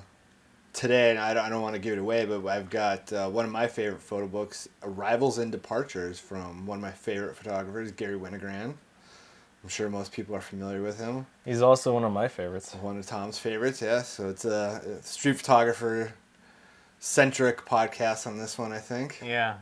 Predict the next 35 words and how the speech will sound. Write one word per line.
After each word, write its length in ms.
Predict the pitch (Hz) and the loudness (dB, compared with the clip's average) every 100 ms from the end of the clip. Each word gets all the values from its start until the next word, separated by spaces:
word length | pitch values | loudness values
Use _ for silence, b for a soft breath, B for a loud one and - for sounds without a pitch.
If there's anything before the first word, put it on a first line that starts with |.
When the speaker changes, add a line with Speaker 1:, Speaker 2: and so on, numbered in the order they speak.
| 120 | -4
Speaker 3:
he's 100 | 131 | 2
Speaker 1:
Episode. 360 | 160 160 120 | 6 6 6
Speaker 3:
not 80 | 123 | 4
new. 80 | 135 | 2
It 200 | 135 127 | -2 0
sounds 220 | 156 151 | 2 2
like 140 | 139 120 | 2 -2
he's 160 | 117 | -2
not 180 | 120 117 | 0 0
really 240 | 117 110 | 0 -2
new 400 | 110 113 113 113 | -2 -4 -4 -4
to 140 | 107 110 | -4 -4
anybody 420 | 107 110 107 104 | -4 -2 -2 0
else, 240 | 107 107 - | 0 0 -2
but 160 | 104 | -2
he 60 | 98 | -4
feels 380 | - 127 123 113 | -4 -2 -2 -2
really 200 | 113 107 | -2 -2
new 220 | 107 107 | -2 -4
into 120 | 104 | -4
my 220 | 98 98 98 | -4 -4 -4
life. 240 | 95 92 - - _ - | -6 -8 -12 -20 _ -2
Speaker 1:
Well, 120 | 113 | 2
that's 180 | 123 - | 2 2
good. 400 | - 160 156 95 | 2 2 2 -2
Speaker 2:
Hmm. 380 | - - - | -10 -20 -10
Speaker 3:
Yeah. 260 | 113 107 101 - _ _ | -4 0 -2 -6 _ _
Speaker 2:
When'd 220 | 127 147 | 4 6
you 60 | 151 | 6
meet 180 | 190 - | 6 4
Gary? 320 | 110 101 101 - _ | 4 2 0 -10 _
Speaker 1:
<laughs> 180 | - - | 2 8
Speaker 3:
At 920 | 147 135 131 117 - _ - 131 139 | 8 8 4 0 -6 _ -2 0 2
the 60 | |
Met. 360 | 143 151 180 - | 2 6 6 4